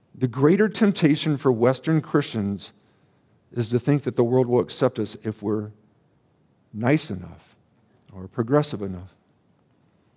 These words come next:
It won't. They'll hate you for it. But John is gonna get a little, he's gonna get a little more in-house right here.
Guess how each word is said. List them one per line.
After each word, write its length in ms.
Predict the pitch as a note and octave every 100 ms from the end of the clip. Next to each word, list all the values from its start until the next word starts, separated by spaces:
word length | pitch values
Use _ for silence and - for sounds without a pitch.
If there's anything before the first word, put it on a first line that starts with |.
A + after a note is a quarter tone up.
| _ _ _ -
It 40 |
won't. 240 | C3+ C3+
They'll 100 | G#2+
hate 240 | A#2 B2 -
you 60 |
for 200 | F2+ F2+
it. 100 | D#2+ - _ _ _ _ _ _ _ _ _ _ _ _ _ _ _ _ _ _ _ _ _ _ _ _ _ _
But 200 | A#2+ C#3
John 340 | B2 C#3+ G3 B3+
is 100 | A3
gonna 140 | G#3+
get 180 | F#3 F3+
a 20 |
little, 280 | F3+ F3+ D#3+ -
he's 120 | C#3+ F3
gonna 120 | A3
get 120 | A3
a 20 |
little 140 | G#3+ G3+
more 180 | G#3
in-house 520 | C3 E3+ D#3 F3 F3 B2+
right 140 | F#2+
here. 380 | G2 G2 F2